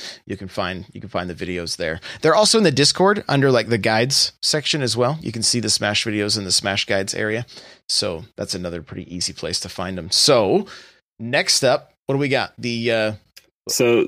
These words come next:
Speaker 2: so yeah, so the, the, I guess the best, funniest thing to come out of the, uh, the original one point two point oh update last week was the, uh, the Isabel glitch.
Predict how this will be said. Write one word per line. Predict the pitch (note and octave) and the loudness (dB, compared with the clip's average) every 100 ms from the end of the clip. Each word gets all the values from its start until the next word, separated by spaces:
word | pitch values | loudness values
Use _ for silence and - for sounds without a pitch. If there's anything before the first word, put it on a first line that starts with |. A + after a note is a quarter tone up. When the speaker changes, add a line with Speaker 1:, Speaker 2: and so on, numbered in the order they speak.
| - - | -2 -6
Speaker 2:
so | - | 0
yeah, | C3+ C3 G2 | 2 4 2
so | - B2 | 0 2
the, | A#2+ A2+ | 2 0
the, | A2 D3+ A#2+ A2+ | -4 -2 2 2
I | A2+ | 2
guess | B2 C3+ - | 2 2 0
the | A#2+ | -2
best, | G2+ D#3+ - - - - G4+ - _ _ _ _ - | -2 -2 -2 -6 -8 -12 -20 -20 _ _ _ _ -2
funniest | B2 B2+ A#2+ - | 2 2 2 2
thing | B2 | 2
to | A2+ | 2
come | B2 A2+ | 0 0
out | A2 | 2
of | G#2+ | 2
the, | A2 G#2+ | 2 4
uh, | G#2 G2 | 4 4
the | F#2 G2 G2 G2 | 2 2 2 2
original | G2 A2 G#2+ A#2 G#2 F#2+ - - | 2 2 2 2 2 0 -8 -8
one | G#2+ A2 G#2 | 0 0 2
point | A#2 - | 0 0
two | - A2 | 0 0
point | A2 G#2+ | 2 2
oh | G#2+ G#2+ G#2+ - | 4 2 -2 -2
update | G#2+ A2+ A2+ - | 0 2 2 2
last | G#2 A2 - | 0 0 2
week | A#2 A2+ - - _ _ _ - | 0 0 -10 -20 _ _ _ -2
was | G#2+ G#2 G2+ G2 | 2 4 2 2
the, | G#2+ G#2 | 4 4
uh, | G2+ G2+ | 2 2
the | G2 A#2 | 2 2
Isabel | D#3+ D3+ G2+ | 2 4 2
glitch. | F#2 F#2+ - - | 2 0 0 -6